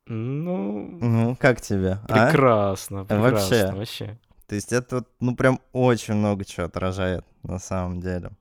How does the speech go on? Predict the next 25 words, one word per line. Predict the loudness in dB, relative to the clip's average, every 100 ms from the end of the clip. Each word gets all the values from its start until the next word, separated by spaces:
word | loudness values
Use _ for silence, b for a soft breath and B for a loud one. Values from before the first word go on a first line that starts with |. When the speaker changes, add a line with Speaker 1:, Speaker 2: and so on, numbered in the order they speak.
| _ _
Speaker 2:
Он | -8 -2
также | -2 -2 -4
отрицал | -4 -4 -2 0
глобальное | 0 2 2 0 -4
потепление. | -10 -16 -8 -4 -4 -4 -8 _ -4
Speaker 1:
Нормально. | 2 2 4 2 0 -8 -8
Speaker 2:
И, | -8 -6 -8 -8 -10 -12 _ -10
а, | -6 -4 -4 -6
Мулис | -4 -2 -4 -6
публично | -8 -6 -8 -6 -6
рассказал | -6 -8 -4 -4 -4
о | -8
своей | -6 -4 -4
вере | -2 -4 -4
в | -4
различные | -4 -4 -6 -6 -4
паранормальные | -4 -4 -2 0 0 -2 -4
явления. | -4 -2 -2 -4 -12 _
И | -4
непосредственно | -2 -2 -4 -4 -4 -2 -2 -2
он | -2 -4
участвовал | -2 -2 -2 -8 -8
в | -4
них. | -6 -6 -8
Значится, | 2 2 2 -6 -4 -4